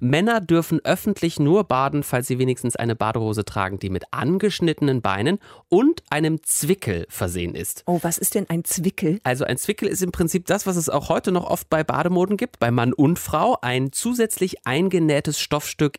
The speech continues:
Speaker 1: im Schrittbereich. Also das
Speaker 2: Ah.
Speaker 1: sollte oder soll quasi so eine Art, äh,
Speaker 2: Ja.
Speaker 1: Sichtschutz sein. Irgendwann kam dann die Badeshorts beim Mann und irgendwann dann auch dieser Badeslip, also dieses Dreiecksmodell.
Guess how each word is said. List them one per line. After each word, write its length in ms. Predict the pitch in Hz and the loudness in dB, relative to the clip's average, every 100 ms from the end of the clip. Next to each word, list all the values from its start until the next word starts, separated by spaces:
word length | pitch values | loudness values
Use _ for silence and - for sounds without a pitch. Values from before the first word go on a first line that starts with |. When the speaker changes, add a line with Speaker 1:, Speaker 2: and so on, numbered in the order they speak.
| - | 0
Speaker 1:
im 160 | 180 | 2
Schrittbereich. 680 | 165 165 - 110 95 85 - | 2 0 -2 -2 -2 -4 -4
Also 140 | - | -2
das 160 | 202 233 | 0 0
Speaker 2:
Ah. 180 | 214 165 | -2 0
Speaker 1:
sollte 340 | 107 139 156 | 0 2 2
oder 180 | 95 101 | 0 0
soll 240 | 101 110 135 | 2 0 0
quasi 360 | - 113 110 | 0 0 0
so 100 | 107 | 0
eine 140 | 104 - | 0 0
Art, 200 | 101 - | -2 -2
äh, 220 | 101 98 - | -2 -4 -2
Speaker 2:
Ja. 140 | 190 | -2
Speaker 1:
Sichtschutz 640 | 110 113 - - - 98 - | 0 -2 -2 -8 -4 -2 -2
sein. 260 | - 95 170 - - - - | -2 0 -2 -4 -16 -16 -2
Irgendwann 380 | 247 254 208 196 | 0 2 2 2
kam 200 | 180 175 | 2 2
dann 180 | 151 | 2
die 120 | 131 120 | 0 2
Badeshorts 800 | 110 104 98 - 87 107 - - | 2 2 -2 0 0 0 -2 -2
beim 180 | 139 | 0
Mann 240 | 151 170 247 | 2 0 0
und 160 | 131 | -2
irgendwann 400 | - 139 165 170 | 0 0 0 -2
dann 140 | 190 190 | -2 -4
auch 180 | 175 - | -6 -4
dieser 240 | 196 202 | -2 -2
Badeslip, 720 | 190 185 233 - 214 123 - - | -2 -2 -2 0 2 0 -2 -8
also 200 | 107 117 | -4 -4
dieses 260 | 135 165 - | -4 -4 -2
Dreiecksmodell. 640 | 104 87 - 95 73 92 | -2 -2 -4 -6 -4 -8